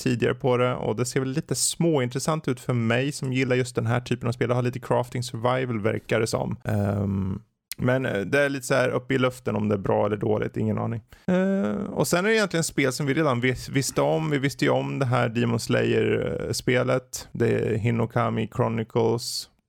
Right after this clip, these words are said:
Lost Judgment hade vi ju datum på sen innan. Eh, egentligen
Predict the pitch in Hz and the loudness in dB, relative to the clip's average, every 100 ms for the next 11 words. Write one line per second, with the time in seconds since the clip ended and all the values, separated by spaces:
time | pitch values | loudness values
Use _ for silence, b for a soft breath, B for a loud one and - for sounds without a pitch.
0 | _ _ - - 135 131 - 123 110 110 | _ _ -10 -2 -2 -2 -2 0 0 -2
1 | 104 123 120 127 113 117 127 113 107 - | -2 0 0 0 -2 0 0 0 0 -4
2 | 113 117 - 113 113 107 110 107 113 - | -6 -4 -2 0 2 2 2 0 -2 -8
3 | b b b 110 107 101 101 117 117 - | b b b -2 0 2 2 2 2 0
4 | 120 117 - | 0 0 -6